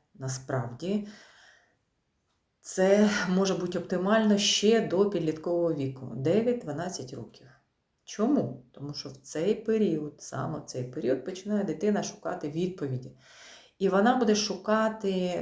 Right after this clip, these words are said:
е, якщо ви їй не донесете цю інформацію, вона буде шукати де-інде, де буде їй цікаво.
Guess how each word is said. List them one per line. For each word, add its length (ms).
е, 320
якщо 380
ви 200
їй 160
не 120
донесете 500
цю 160
інформацію, 540
вона 160
буде 200
шукати 500
де-інде, 760
де 400
буде 300
їй 180
цікаво. 540